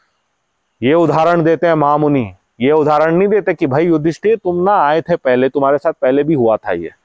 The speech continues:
समझो हम क्या कह रहे हैं,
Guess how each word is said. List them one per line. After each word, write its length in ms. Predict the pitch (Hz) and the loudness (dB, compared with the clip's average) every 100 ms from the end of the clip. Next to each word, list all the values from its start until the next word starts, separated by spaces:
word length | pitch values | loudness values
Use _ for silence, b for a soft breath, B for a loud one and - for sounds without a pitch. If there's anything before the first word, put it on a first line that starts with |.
| b b b b b _ _ _ _ _ _ _ _ _ | b b b b b _ _ _ _ _ _ _ _ _
समझो 640 | - 127 131 156 208 170 92 | -4 -2 2 2 2 2 0
हम 180 | 123 | -2
क्या 160 | 123 143 | -2 -2
कह 180 | 127 120 | 0 -2
रहे 120 | 120 | 0
हैं, 180 | 98 | -2